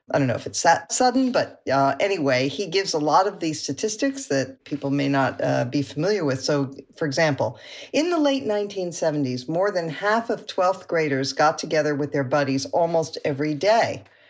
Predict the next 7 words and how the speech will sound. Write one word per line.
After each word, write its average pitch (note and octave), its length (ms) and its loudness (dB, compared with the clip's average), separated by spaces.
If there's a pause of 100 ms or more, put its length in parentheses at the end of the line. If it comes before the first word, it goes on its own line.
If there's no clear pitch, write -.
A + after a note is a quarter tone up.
(320)
By E3+ 140 4
twenty A3+ 420 0
seventeen, F#3 840 -2
only A#3+ 300 2 (100)
twenty-eight G#3 880 -4
percent - 760 -2
do. - 260 -4